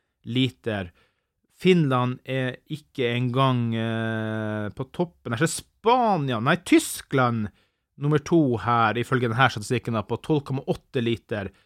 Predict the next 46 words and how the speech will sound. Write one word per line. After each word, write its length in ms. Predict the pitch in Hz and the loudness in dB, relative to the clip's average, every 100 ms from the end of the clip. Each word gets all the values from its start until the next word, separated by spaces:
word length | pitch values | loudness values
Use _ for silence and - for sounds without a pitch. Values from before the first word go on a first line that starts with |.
| _ _ | _ _
Spania 800 | _ - - 185 165 135 123 117 | _ -6 2 4 4 2 2 2
er 80 | 113 | 2
neste 320 | 131 - 117 | 0 -2 -6
med 160 | 113 - | -6 0
tolv 240 | 151 143 | 0 2
komma 240 | - 117 | -2 -6
sju. 440 | 117 - 143 113 98 - _ _ - | -6 -2 0 0 -2 -10 _ _ -14
Og 80 | 127 | -4
så 120 | 156 | 2
Uganda 600 | 190 143 160 180 156 120 | 4 6 6 8 6 4
med 160 | 107 107 | 0 -2
tolv 320 | 143 127 113 | -2 -2 -2
komma 200 | - 113 | -8 -10
fem. 340 | 107 143 120 95 - _ _ _ | -6 -4 -4 -6 -12 _ _ _
Så 220 | - 254 262 | -2 2 2
kommer, 440 | - 151 139 131 131 | 4 2 4 2 2
eh, 400 | 131 131 127 123 | 2 2 2 0
Finland 480 | - 160 143 120 | 2 2 4 2
med 140 | 120 - | -2 -4
ti 220 | - 160 | 0 0
komma 220 | 143 127 | 2 -4
seks 360 | - 135 - - | -2 -2 -4 -6
liter. 360 | 120 - 107 95 _ _ | -8 -6 -8 -8 _ _
Så 340 | - - 254 220 | -14 -4 2 4
kommer 200 | - 135 | 4 4
Russland 340 | 131 143 123 110 | 4 4 0 -4
med 120 | 107 | -4
ti 180 | - 127 | -2 -4
komma 240 | - 110 | -4 -8
fem 260 | 104 123 113 | -4 -2 -2
liter. 320 | 101 104 95 - _ _ _ | -4 -6 -8 -10 _ _ _
Japan 600 | 127 139 139 - 113 107 - _ _ _ _ | -4 0 0 -2 -4 -4 -8 _ _ _ _
ti 180 | - 139 | -4 -4
komma 260 | - 117 117 | -2 -6 -4
en. 200 | 117 110 | -4 -4
Og 80 | 113 | -4
så 80 | |
kommer 140 | 139 156 | 2 6
Norge 260 | 165 147 | 6 6
helt 180 | 135 139 | 4 2
ned 140 | 147 135 | -2 -2
på 80 | - | -2
sju 240 | - 196 | 2 2
komma 240 | 190 180 | 2 -2
fem 320 | 185 277 240 110 | 2 2 2 -2
da. 160 | 95 | -6